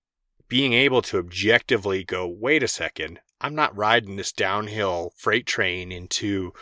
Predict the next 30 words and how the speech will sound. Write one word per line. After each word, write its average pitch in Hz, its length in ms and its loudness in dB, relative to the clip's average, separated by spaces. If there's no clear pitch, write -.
a 101 80 0
hellhole 110 580 6
where 98 120 0
I 98 80 0
suddenly 101 320 0
feel 107 160 -2
like 92 180 0
I 104 60 2
need 98 180 -4
to 92 80 -6
get 87 160 -8
a 78 40 -10
drink 104 600 -4
or 98 220 2
I 101 100 6
need 95 120 0
to 90 80 -6
get 87 180 -2
upset 98 480 0
and 90 80 -18
do 95 100 -8
something 87 320 -8
self-destructive," 101 960 -4
like, 85 160 -8
pulling 135 360 2
myself 101 380 0
out 120 260 0
of 92 120 -2
that 87 280 -6
experience, 110 880 -2